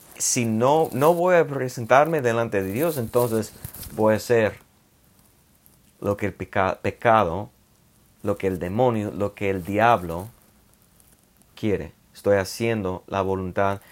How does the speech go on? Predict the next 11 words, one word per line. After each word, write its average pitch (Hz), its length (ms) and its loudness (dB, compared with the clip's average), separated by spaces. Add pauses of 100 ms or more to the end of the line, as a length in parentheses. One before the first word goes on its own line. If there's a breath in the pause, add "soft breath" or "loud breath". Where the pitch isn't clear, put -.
(160 loud breath)
de 98 120 -4
Dios". 104 200 0
Dice 110 240 -2
lo 110 120 2
mismo 127 360 -2
aquí 131 320 -4 (400 soft breath)
en 104 140 -4
verso 104 240 -2
dieciséis. 104 580 -2
"¿No 143 220 2
saben 120 500 0